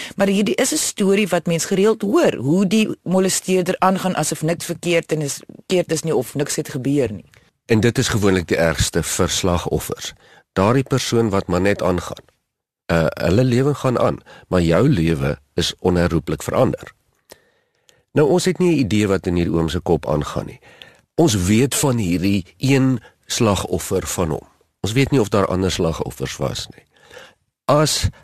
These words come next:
Speaker 2: daar nie ander slagoffers was nie, of daar ander meisies van dieselfde ouderdomsgroep was, dan praat ons van iemand wat waarskynlik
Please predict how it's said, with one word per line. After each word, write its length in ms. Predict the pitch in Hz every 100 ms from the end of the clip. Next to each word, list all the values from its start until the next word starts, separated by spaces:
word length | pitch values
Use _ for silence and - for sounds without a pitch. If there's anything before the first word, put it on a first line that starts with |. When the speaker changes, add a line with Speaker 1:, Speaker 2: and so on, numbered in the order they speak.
| _ _
Speaker 2:
daar 220 | - 104 110
nie 140 | 143
ander 280 | 117 143 160
slagoffers 680 | - 98 92 - 85 82 -
was 220 | 80 80
nie, 140 | 90
of 120 | - 82
daar 200 | 87 90
ander 360 | - 110 110 - - _
meisies 380 | 90 87 90 92
van 120 | 98
dieselfde 360 | 98 98 90 -
ouderdomsgroep 880 | 98 131 131 90 80 - - 73
was, 340 | - - - - _ _ - - -
dan 260 | 98 101 92 _ _
praat 340 | 123 131 143
ons 160 | 107 113
van 140 | 110
iemand 300 | - 98 98
wat 200 | 92 87
waarskynlik 880 | 69 80 - - 113 110 92 80 78